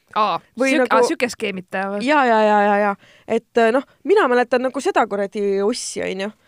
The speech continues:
Speaker 2: Ja, ja ta ongi täpselt nii, nagu kõik mingid tuttavad teda kirjeldavad.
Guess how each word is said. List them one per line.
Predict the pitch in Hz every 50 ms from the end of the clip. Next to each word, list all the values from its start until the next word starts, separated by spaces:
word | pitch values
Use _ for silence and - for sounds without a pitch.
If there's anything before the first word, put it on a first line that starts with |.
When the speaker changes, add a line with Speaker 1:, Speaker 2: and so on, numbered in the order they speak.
| _ _ _ _
Speaker 2:
Ja, | - 226 233 226 220 220 220 220 214 208 -
ja | - 240 247
ta | - - 294
ongi | 311 359 415 392 - - 233 220
täpselt | - 311 - - - 302 - -
nii, | 240 285 370 381 349
nagu | 254 208 220
kõik | 240 330 320
mingid | - 254 202 214
tuttavad | - 330 349 _ - 214 202
teda | 214 196 202
kirjeldavad. | - 254 302 269 240 196 202 196 196 196 -